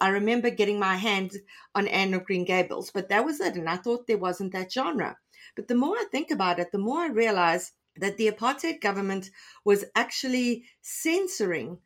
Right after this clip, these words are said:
middle grade books for South African children for this exact reason. Because if you keep children in this kind of dysfunctional microcosm and you tell them that this is what the whole world is like,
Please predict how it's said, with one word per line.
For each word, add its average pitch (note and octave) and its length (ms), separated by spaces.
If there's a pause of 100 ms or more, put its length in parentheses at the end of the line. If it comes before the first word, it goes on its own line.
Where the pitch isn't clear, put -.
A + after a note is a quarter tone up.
(200)
middle A3+ 360
grade G#3+ 400
books - 360
for A3+ 180
South G#3+ 220
African G3 400
children G#3+ 400
for A3+ 120
this G#3 360
exact F3+ 580
reason. A#3+ 500 (380)
Because A3+ 260
if A#3+ 140
you B3 100
keep B3+ 280 (160)
children G3 680
in A#3+ 160
this B3+ 160
kind G#3+ 380
of G#3 260 (320)
dysfunctional A#3 840
microcosm F#3 920 (280)
and G3+ 160
you G3+ 80
tell B3+ 260
them B3 160
that F#3 180
this A3+ 180
is B3+ 80
what G3+ 160
the F3+ 80
whole A#3 240
world G3 300
is D3+ 160
like, B2 340